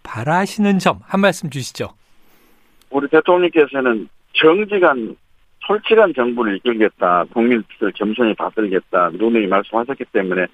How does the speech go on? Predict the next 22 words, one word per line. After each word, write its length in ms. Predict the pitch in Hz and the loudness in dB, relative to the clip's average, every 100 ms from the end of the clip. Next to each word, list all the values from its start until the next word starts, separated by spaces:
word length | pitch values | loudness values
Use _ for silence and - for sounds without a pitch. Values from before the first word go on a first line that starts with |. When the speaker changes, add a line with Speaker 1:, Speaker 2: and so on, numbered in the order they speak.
| _ _ _ _ - - | _ _ _ _ -20 -6
Speaker 2:
그 460 | 123 123 127 113 92 _ _ _ _ _ _ 95 | 0 2 4 2 0 _ _ _ _ _ _ -4
약속을 440 | 104 - 120 101 | -2 0 0 0
반드시 300 | - 101 98 | -2 -6 -6
지킬 200 | - - | -10 -6
것으로 200 | 127 101 90 | 0 0 0
생각이 300 | 123 113 92 | -2 -2 -2
되고요. 580 | 85 78 87 113 92 78 _ _ - | -8 -6 0 0 0 -4 _ _ -2
그 160 | - 151 | 4 6
약속을 520 | 143 - 202 175 139 - | 4 -2 0 0 0 -4
지키기 460 | - 196 190 156 | -8 -6 -2 2
위해서라도 760 | 120 117 113 95 87 85 82 - _ - | 4 2 0 -2 -2 -6 -8 -10 _ 2
또 220 | 117 104 | 2 2
성공한 480 | 202 226 214 175 123 | 0 0 4 2 2
정부에게 760 | 113 113 113 110 104 101 104 92 _ _ _ 127 | -4 -4 0 2 2 2 0 0 _ _ _ 0
우리가 300 | 151 175 143 | 4 4 2
혜택을 380 | 175 185 160 113 | 0 -2 0 0
받는 280 | 95 107 107 | 0 -2 -2
것이기 320 | 98 78 73 | -4 -6 -10
때문에 500 | 90 87 92 107 90 - _ _ | -8 -6 -2 0 -2 -6 _ _
국민들께서도 960 | 123 127 123 117 107 98 98 104 107 98 _ _ _ _ _ - 71 71 - _ _ _ - | -2 0 2 0 0 -2 0 2 4 0 _ _ _ _ _ -20 -20 -20 -20 _ _ _ -2
선거 300 | 196 196 196 - | 0 2 0 4
때의 520 | 156 131 131 135 | 4 6 4 2